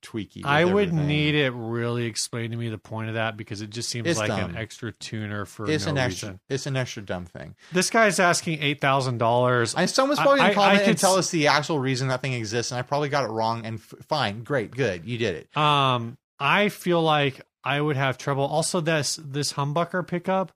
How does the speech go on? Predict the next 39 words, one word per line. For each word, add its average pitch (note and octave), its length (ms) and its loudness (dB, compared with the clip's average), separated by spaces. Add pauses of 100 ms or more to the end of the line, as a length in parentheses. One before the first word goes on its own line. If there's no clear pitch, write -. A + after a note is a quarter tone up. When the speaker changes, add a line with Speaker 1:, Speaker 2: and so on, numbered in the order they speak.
(460)
Speaker 2:
looks C#3+ 220 -4
like C#3+ 200 0
it's C3+ 140 -4
off B2+ 260 -2
of A#2 100 -4
a A#2 60 -2
Univox G#2+ 560 -4
High A2+ 160 -4
Flyer. A#2 360 -2
Speaker 1:
It B2 140 2
does. F3 400 0
That C#3 240 2
is C3+ 100 4
Speaker 2:
Um, B2+ 120 4
Speaker 1:
definitely D3 380 2
a A#2+ 80 2
High A2+ 180 0
Flyer G#2 340 0
pickup. F#2 400 -2
If F#2+ 140 -6
I've D3 40 2
Speaker 2:
I F3 200 4
Speaker 1:
ever G3+ 120 0
Speaker 2:
would G3+ 140 4
Speaker 1:
seen - 40 -
one. D3+ 40 0
Speaker 2:
have D#3+ 280 2
trouble, D#3 600 2
I C3+ 80 0
think, C#3 320 -4
if D3+ 140 -4
I E3 100 4
was, G3+ 200 2
like, D3+ 200 2
really D#3 400 2
looking D#3+ 280 0
for D3+ 180 2
a C3 40 2
s-, - 220 -6